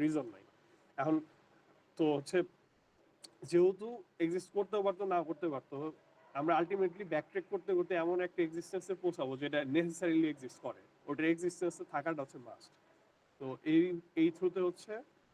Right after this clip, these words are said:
মানে আমরা একটা নেসেসারি এক্সিস্টেন্সের কাছে পৌঁছি, যেটা হচ্ছে necessary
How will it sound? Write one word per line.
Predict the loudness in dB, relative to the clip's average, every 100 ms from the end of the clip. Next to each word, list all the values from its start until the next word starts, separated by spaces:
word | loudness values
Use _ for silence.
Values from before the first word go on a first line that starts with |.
| _ -4
মানে | -2 2
আমরা | 4 2
একটা | 0 -4
নেসেসারি | -2 -2 0 -2 -2
এক্সিস্টেন্সের | -6 -6 -4 -2 -2
কাছে | -4 -4
পৌঁছি, | -4 -2 0
যেটা | 0 0
হচ্ছে | -2 0 0 -4 -20 -20 -20 -14 2 2
necessary | 2 2 4